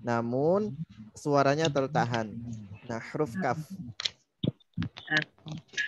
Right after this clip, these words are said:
Nah, kita coba ya. Ak. Ak. Ak.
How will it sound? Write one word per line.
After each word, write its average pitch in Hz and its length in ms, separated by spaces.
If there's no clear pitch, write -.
Nah, 110 320
kita 127 240
coba 139 240
ya. 123 240
Ak. 156 180
Ak. 156 160
Ak. 156 180